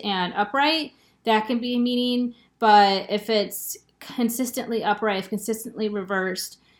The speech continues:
you know, that's also for a reason. So look at your relationships. Look at your feelings towards yourself. Look at the people around you. Look at your support system. That is really telling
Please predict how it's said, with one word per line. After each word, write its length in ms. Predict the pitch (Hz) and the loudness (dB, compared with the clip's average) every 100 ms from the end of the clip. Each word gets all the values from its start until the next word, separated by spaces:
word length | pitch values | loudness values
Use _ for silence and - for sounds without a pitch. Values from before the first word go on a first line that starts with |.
| - | -2
you 120 | 220 | 0
know, 60 | 208 | 4
that's 220 | 226 - | 2 2
also 360 | 202 190 208 | 0 0 -2
for 220 | 190 202 180 | -6 -4 -4
a 40 | |
reason. 520 | 175 175 - - - | -2 -4 -8 -12 -10
So 380 | - 220 208 202 | -2 2 2 2
look 200 | 202 226 | -2 -4
at 100 | - | -4
your 140 | 269 | -2
relationships. 1000 | 254 233 233 233 208 - 151 - - - _ _ - | -2 0 0 -2 -6 -6 -10 -10 -10 -12 _ _ 0
Look 180 | 226 226 | 2 2
at 540 | 220 220 214 208 233 226 | 2 4 4 2 0 0
your 120 | 214 | 0
feelings 400 | - 226 208 202 | 0 0 0 -2
towards 300 | - 196 185 | -4 -4 -4
yourself. 520 | 180 190 - - - | -6 -4 -4 -6 -6
Look 140 | 214 | -6
at 100 | 226 | -4
the 80 | 233 | -6
people 320 | 233 233 226 | -6 -4 0
around 460 | 208 196 185 185 180 | 0 0 0 -2 -6
you. 160 | - 190 | -8 -8
Look 160 | 214 | -8
at 60 | - | -4
your 140 | 220 | -4
support 420 | 220 214 - - | -2 -6 -4 -6
system. 540 | - 180 - 87 - 202 _ _ _ - | -6 -10 -10 -10 -10 -14 _ _ _ -10
That 220 | 208 226 | 0 2
is 180 | 233 233 | 2 2
really 220 | 220 208 | 2 2
telling 600 | - 214 190 170 175 | 0 -2 -2 -2 -6